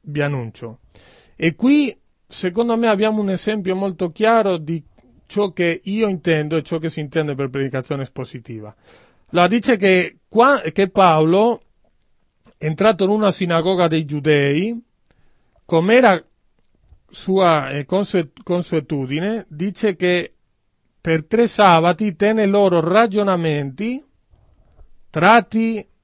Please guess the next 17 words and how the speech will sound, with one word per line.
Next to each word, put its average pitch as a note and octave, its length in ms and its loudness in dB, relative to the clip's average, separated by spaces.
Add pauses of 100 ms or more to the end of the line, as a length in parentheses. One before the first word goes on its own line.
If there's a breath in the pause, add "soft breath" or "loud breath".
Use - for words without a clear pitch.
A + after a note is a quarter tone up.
da D#3+ 240 -2
dove? C#3+ 480 2 (720)
Da D#3 160 -6
questa, G#3 400 -2
questa G3 380 -2
è - 20 4
la, E3 200 2
è D#3 120 -2
la, D3+ 280 0
è D3+ 100 -4
la, C3 540 -2
le-, C3 680 -14 (320 soft breath)
la D#3 180 0
domanda F#3 380 0
principale. D#3+ 580 -2
Da E3 120 2
dove A3+ 500 -2